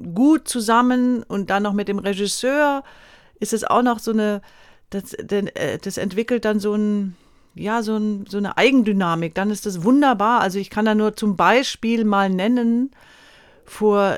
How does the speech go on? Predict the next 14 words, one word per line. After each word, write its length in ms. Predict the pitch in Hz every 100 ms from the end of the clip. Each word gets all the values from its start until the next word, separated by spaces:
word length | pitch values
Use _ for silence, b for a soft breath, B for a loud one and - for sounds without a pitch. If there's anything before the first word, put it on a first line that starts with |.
| -
langer, 440 | 175 196 285 294
langer 300 | 233 214 208
Zeit 380 | - 185 190 196
habe 280 | 190 190 190
ich, 360 | - 180 -
äh, 280 | 185 180 170 -
Märchen 680 | 175 180 196 233 - 233 214
gespielt 480 | 208 - 202 196 185
hier 340 | 202 196 -
am 380 | 175 170 170 165
Stadttheater 840 | - 226 - 240 - 196 202 196 b b b b b b b b _ -
von 200 | 196 185
Tancred 480 | 185 185 - 165 175
Dorst, 560 | 180 220 294 - -